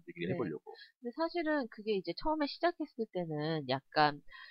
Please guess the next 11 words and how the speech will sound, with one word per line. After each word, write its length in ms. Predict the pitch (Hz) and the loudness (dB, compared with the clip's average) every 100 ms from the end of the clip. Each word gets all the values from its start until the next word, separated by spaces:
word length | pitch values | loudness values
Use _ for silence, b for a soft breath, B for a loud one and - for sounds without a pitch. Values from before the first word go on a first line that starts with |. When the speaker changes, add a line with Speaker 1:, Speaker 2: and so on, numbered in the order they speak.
| b - - | b -20 -12
Speaker 2:
음, 120 | 151 - | 4 6
비판 320 | 190 311 285 | 8 8 8
아닌 180 | 262 240 | 8 8
Speaker 1:
있었죠. 160 | 247 220 | 8 10
Speaker 2:
비판도 320 | 208 190 185 175 | 10 10 10 10
Speaker 1:
예. 40 | |
Speaker 2:
받았어요. 440 | 170 143 151 143 | 10 10 8 6
왜냐하면 500 | 139 165 196 190 185 - | 4 4 4 4 0 6
뇌가 300 | 185 185 339 | 8 12 10
섹시하다는 760 | - 415 - 415 359 311 247 | 10 4 6 8 10 10 6
게 100 | 202 | 4